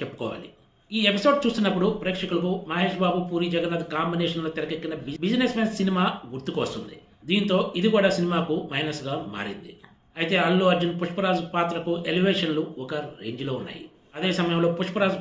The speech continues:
పాత్రలో అల్లు అర్జున్ నటన కూడా అంచనాలకు తగ్గట్లుగానే ఉంది. ఒక కూలీగా వచ్చి దేశంలో ఎర్రచందనం స్మగ్లింగ్ వ్యవహారాన్ని మొత్తం తన గుప్పెట్లో పెట్టుకోవడం, ఆ తర్వాత దీన్ని విదేశాలకు సైతం విస్తరించడమే పుష్ప టూలో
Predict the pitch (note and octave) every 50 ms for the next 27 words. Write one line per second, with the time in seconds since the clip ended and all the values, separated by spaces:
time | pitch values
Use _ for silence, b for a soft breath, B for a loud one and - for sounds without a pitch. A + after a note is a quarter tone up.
0 | - - F3+ F3+ F3 F3 E3+ F3+ F3+ F3+ - - - E3 G3+ A3+ A3+ G3+ F#3+ F#3
1 | F3+ E3 D#3 D3+ D3+ F3+ F#3 F3+ D#3+ D#3 D3 D3+ E3 F3+ - - - C3 C#3 C3+
2 | F3 E3 E3 E3 D#3+ D#3+ E3 E3+ E3+ - - C#3 B2 - E3+ - D3+ D3+ C#3+ C#3
3 | B2+ A#2+ B2+ D#3 - - - G#2+ G2+ - - - - - _ _ _ _ _ _
4 | _ D#3 D#3+ - F#3 F3 - - G#3+ G#3 G#3 G3+ F#3 F#3+ F#3 F3+ F3+ F3 - F#3+
5 | E3+ D3+ F3 F3+ F3 F#3 F#3 F3+ F3+ E3+ D#3+ D#3+ F3+ F3+ E3+ F3+ F3 F3 F3 E3+
6 | E3+ F3 - - - - _ _ _ _ _ _ _ _ _ _ _ _ _ -
7 | - F3+ F3 F3 G3 G3 F#3+ E3+ E3 E3 F3 F#3 G3+ G3+ G3 F3+ F3+ E3+ E3+ E3
8 | D#3+ - - F#3 F#3 F3+ - - D#3 D#3 C#3 C3+ C#3 - G3+ F#3 F#3 F3+ F3 E3+
9 | E3+ E3+ E3 D#3 E3 E3+ E3+ - D3 D#3 D#3+ - F3+ F#3 A3+ B3 B3 A#3+ F#3+ C#3+
10 | D#3+ E3+ D#3+ D#3+ E3 G3 G3 - - G3 A#3+ A#3 A#3+ A#3 G#3+ G3 F#3+ G3 F#3+ F#3+
11 | F3+ D#3+ - F3+ F3 E3+ D#3+ D3+ D#3 D#3+ E3 G3 A3+ - B B B B B B
12 | _ _ F3 - - G3 F3+ - - - F3+ F3+ E3+ - D#3 - - -